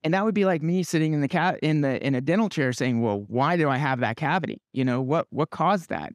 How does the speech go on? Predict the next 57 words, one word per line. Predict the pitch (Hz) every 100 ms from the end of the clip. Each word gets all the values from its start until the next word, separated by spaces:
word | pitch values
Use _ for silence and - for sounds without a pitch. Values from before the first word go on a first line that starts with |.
| -
And | 143 147 - _ _
it, | - 165
and | 165 170
then | 165
my | 175
dentist | 165 262 285 - -
always | 147 170 185
puts | - 175 -
that | 170
back | 165 165
on | 165 196
me. | 214
"Are | 123
you | 120
brushing | 110 117 117 - 147
like | 147 151
you're | 147
supposed | 143 170 190 214 -
to? | - 165 -
Are | 113
you | 113 127
flossing | - 147 190 180 104 113 - -
like | 131
you're | 135
supposed | 127 123 120 110
to? | 104
Maybe | 107 147
you | 196 214
need | 202
to | 180
visit | 165 185 185 156
our | - 156
office | 160 208 170 139
a |
little | 139 143 156
bit | 170
more | 165 190 196 113 - _
than, | 139 127 120
because | 143 139 156 135
your | 147
teeth | 131 - 165 -
need | 147 202 196
that," | - -
right? | - 123 - - _ - -
And | 156 156
so, | 180 165 139 -
um, | 156 139 135 - -
i-, | 151 143
as, | 131 123 -
as | 127 120
chiropractors, | - 185 175 151 131 127
we | 143
should | -
be | 139
taking | 151 135 131
that | 123
approach | 120 - 117 -